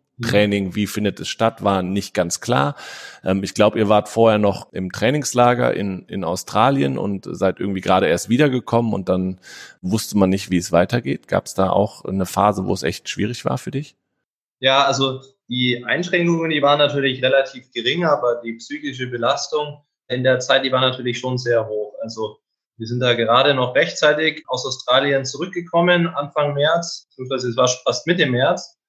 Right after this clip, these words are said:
Speaker 1: Da ging's dann schon in großen Schritten Richtung Lockdown.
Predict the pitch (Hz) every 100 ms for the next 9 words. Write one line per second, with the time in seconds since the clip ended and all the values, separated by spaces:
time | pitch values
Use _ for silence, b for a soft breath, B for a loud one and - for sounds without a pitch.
0 | _ 123 120 151 160 - 139 135 139 139
1 | 135 135 - - 123 127 127 143 143 143
2 | 139 151 151 147 147 147 143 135 139 -
3 | 147 151 165 175